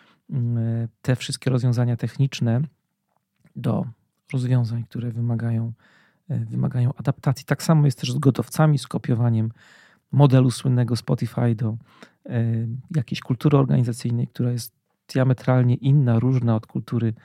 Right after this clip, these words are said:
e, Spotify'owej. O tym kiedyś rozmawiałem też. Polecam, jeżeli nie słuchałeś, nie słuchałaś tej rozmowy, polecam, e, podcast z Marcinem Florianem, który na co dzień pracuje w firmie Spotify. Dużo rozmawialiśmy właśnie, e, na ten temat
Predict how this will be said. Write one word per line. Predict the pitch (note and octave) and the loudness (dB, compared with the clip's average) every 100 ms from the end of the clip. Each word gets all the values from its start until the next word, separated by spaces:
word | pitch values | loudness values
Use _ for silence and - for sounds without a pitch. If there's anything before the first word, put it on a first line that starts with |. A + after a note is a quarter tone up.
| _ - _ _ - | _ -20 _ _ -6
e, | A2+ A#2 B2 B2 C3 | -4 -2 -4 -4 -6
Spotify'owej. | - - B2+ B2 B2 C3+ A#2+ | -6 0 0 0 -2 0 0
O | B2+ | -2
tym | - | -2
kiedyś | C3+ A#2+ A2 | -2 -2 -2
rozmawiałem | B2+ A#2+ A2+ B2 B2+ B2 | 0 2 2 4 4 2
też. | A#2 - - _ - _ _ - - | -2 -8 -14 _ -20 _ _ -16 -2
Polecam, | B2 B2 - A#2+ | 0 2 2 0
jeżeli | A#2+ A2+ A#2+ | 0 0 2
nie | B2+ | 2
słuchałeś, | - B2+ C3+ C3+ C3 - | 2 -2 2 2 2 0
nie | D3 | -2
słuchałaś | A2+ A#2 B2+ A#2+ A#2 - | -2 -2 0 2 0 -4
tej | - B2 | -8 -4
rozmowy, | A#2 A2 C3 A2 A#2 A2+ _ _ _ | -4 0 0 2 -2 -2 _ _ _
polecam, | D3+ C#3 - C3 A#2+ A#2+ B2 - G#2+ | 4 4 4 0 0 -2 -4 -6 -4
e, | A2+ A#2+ A#2 A2+ - | -4 -4 -4 -6 -2
podcast | B2 - A#2 - - | -2 -2 -6 -6 -8
z | - | -2
Marcinem | A#2+ - B2+ B2 | -2 0 0 0
Florianem, | - A#2 A2+ A2+ A2 A2+ C3 | 2 2 2 2 0 -2 -6
który | - - A#2 - _ | -10 -8 -8 -10 _
na | - | -6
co | - | -4
dzień | A#2 A#2 | -2 -2
pracuje | A#2 A2+ A2+ G#2+ | -2 -2 -2 -2
w | |
firmie | - A2+ A#2 | -4 -2 -2
Spotify. | - B2 - A2+ B2 | -2 -4 -6 -6 -4
Dużo | A#2+ B2 | 0 2
rozmawialiśmy | A#2+ A2+ G#2+ A2 G#2+ - A#2 | 2 2 0 0 -2 -4 -6
właśnie, | A#2 - - - _ _ _ _ _ - | -6 -6 -8 -8 _ _ _ _ _ -4
e, | B2+ | 0
na | A2+ | 0
ten | A2 A#2 | 0 -2
temat | A2 A#2 A2+ | -2 -2 -4